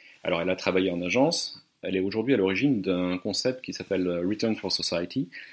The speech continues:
qui est un réseau de consultants spécialisés sur les problématiques d'impact social,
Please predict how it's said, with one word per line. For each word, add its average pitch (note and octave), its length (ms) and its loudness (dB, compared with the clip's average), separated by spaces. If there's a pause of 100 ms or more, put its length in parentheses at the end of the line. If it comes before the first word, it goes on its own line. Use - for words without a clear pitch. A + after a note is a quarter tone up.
(320)
qui - 100 -8
est F2+ 80 -2
un F#2+ 80 4
réseau A2 220 6
de A2 100 6
consultants A2+ 720 2
spécialisés F#2+ 540 0
sur - 160 -2
les F#2 80 2
problématiques F#2 540 0
d'impact F2+ 340 -2
social, A#2 480 2